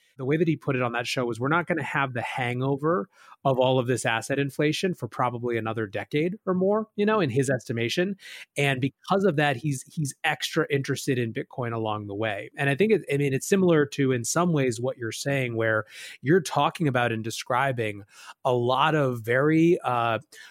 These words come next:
pro exciting, like, dynamic things happening, right? Like, when you're looking at, you know, home construction, shifting the way people live, there's a lot of opportunity there and a lot of excitement, right?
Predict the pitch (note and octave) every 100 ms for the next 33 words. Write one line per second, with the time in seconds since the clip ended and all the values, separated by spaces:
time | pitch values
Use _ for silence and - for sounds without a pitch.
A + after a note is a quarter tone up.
0 | _ - - C#3 C3+ D3 D#3+ C#3+ - -
1 | C3 C3+ D3 D3 D3+ C#3 A#2 G#2+ A#2+ A#2+
2 | A#2+ B2+ C#3+ C#3+ C3 - - - F3 E3
3 | B2+ - D3+ - G2 G#2+ C3 D3+ C3 C3+
4 | C#3+ C3 D3 D#3+ D3+ - B2 A#2+ - -
5 | - - - B2 A#2 - D3+ E3+ E3 C#3+
6 | B2+ - A2+ - A#2+ G2+ - - F3+ F#3
7 | D3+ C#3 C3+ C#3 B2 B2 A#2 C#3 B2+ A#2+
8 | D#3 F3 C3+ B2+ C3 D3 C3+ A2 A2+ -
9 | F#3+ G#3 C3+ A#2 A2+ C3 E3 G3 - C4+
10 | D4+ G2 F#2+ C#3+